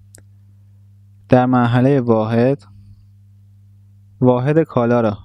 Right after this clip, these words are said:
با استفاده از فلش‌های سمت بالا و پایین مشخص کرده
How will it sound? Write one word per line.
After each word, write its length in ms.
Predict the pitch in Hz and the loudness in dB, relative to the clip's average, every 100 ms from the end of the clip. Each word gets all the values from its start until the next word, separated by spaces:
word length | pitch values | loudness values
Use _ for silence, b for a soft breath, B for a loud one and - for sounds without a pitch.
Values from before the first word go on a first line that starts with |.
| - | -4
با 120 | 131 135 | 0 2
استفاده 600 | 127 - 113 113 110 117 | 0 -2 -2 0 0 0
از 220 | 110 - | -2 -2
فلش‌های 800 | 113 110 110 123 123 110 113 165 - - - - - - | -2 0 0 0 0 -2 -4 -12 -20 -20 -20 -20 -20 -12
سمت 360 | - 120 117 | 0 0 0
بالا 500 | 113 113 110 113 107 | -2 0 0 0 0
و 20 | |
پایین 380 | 101 110 104 107 | 0 0 2 2
مشخص 580 | 104 104 110 - 120 156 | 2 2 0 0 -2 -2
کرده 540 | 143 123 120 117 113 | 0 0 0 0 -2